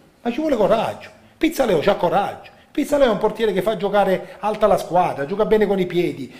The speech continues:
è, è, è, è, è sicuro nelle uscite. Ma di cosa mi devo preoccupare? È cinque centimetri più basso, eh, ma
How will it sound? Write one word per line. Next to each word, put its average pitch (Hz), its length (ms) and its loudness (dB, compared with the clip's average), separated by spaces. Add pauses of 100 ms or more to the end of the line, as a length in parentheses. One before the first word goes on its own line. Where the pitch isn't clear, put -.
è, 160 80 -4
è, 185 260 4
è, 185 420 0
è, 185 180 -6
è 208 100 2
sicuro 240 400 0
nelle 214 220 4
uscite. - 600 -4 (200)
Ma 359 100 2
di 359 140 4
cosa 330 240 0
mi 311 80 -4
devo 294 180 0
preoccupare? 214 380 -6
È 160 80 -8
cinque 214 280 -10
centimetri 202 400 -8
più 180 340 -8
basso, 190 440 -14
eh, 175 160 -12
ma 165 80 -14